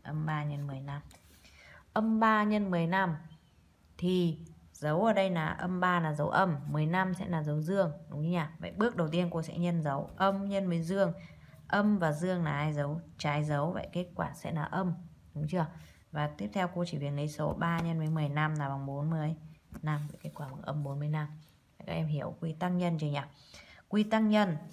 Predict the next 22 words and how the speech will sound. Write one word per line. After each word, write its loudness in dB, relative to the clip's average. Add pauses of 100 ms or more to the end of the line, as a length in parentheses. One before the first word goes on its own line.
(180)
là 0
gì? 0 (180)
Bước 2
số 0
một. 2 (1400)
Bước -2
một 2
là -2
mình 0 (380)
nhân 0 (300)
dấu, 2
đúng -2
không 0
nhỉ? 2 (2750)
Nhân -4
dấu 0 (1160)
theo -2
quy -4
tắc -2
dấu, 2
đúng -2
chưa? 4